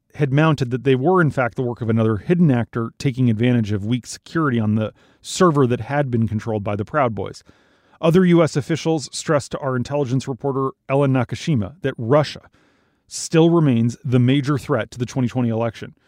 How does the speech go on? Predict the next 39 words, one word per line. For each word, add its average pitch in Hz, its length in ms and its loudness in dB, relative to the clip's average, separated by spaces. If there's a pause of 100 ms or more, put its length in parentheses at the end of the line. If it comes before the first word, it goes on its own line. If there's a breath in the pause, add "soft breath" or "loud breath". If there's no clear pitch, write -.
(460)
Ellen 190 280 4
and 156 120 4
Craig 160 320 0
Timberg 151 420 2
have 135 220 0
a 123 240 2
great 143 300 -2
story 143 260 -2
in 120 60 0
our 113 100 -2
paper 139 280 -6
today 113 220 0
that 120 180 -6
looks 156 260 2
at - 80 -14
some 151 140 0
of 147 60 0
the 131 60 0
ways 127 320 0
that 123 120 -8
U 131 160 0
S 135 120 -2
agencies 135 540 -4 (320 soft breath)
are 131 80 -2
mounting 156 420 2
a 139 60 2
major 156 420 0
effort 147 360 -6
to 143 100 -4
thwart 170 480 -2
Russian 143 400 -2
interference. 131 640 -4 (400 soft breath)
For 156 160 2
months 156 320 2
now, 113 320 -12 (360 soft breath)
American 147 800 2
military 147 680 2
cyber 147 500 0
operators, 120 720 -6